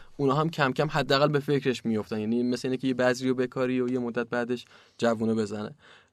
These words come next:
اه، من فکر می‌کنم که یه چیز زمانبریه و اینطوری نیستش که اوورنایت سری درست بشه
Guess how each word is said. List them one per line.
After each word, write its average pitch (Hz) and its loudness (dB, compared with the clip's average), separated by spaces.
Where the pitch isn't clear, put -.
اه، 123 2
من 131 2
فکر 185 2
می‌کنم 208 4
که 208 0
یه 202 2
چیز 196 -4
زمانبریه 156 6
و 107 -2
اینطوری 120 -2
نیستش 139 -4
که 123 0
اوورنایت 117 2
سری 117 -4
درست 113 -4
بشه 135 -2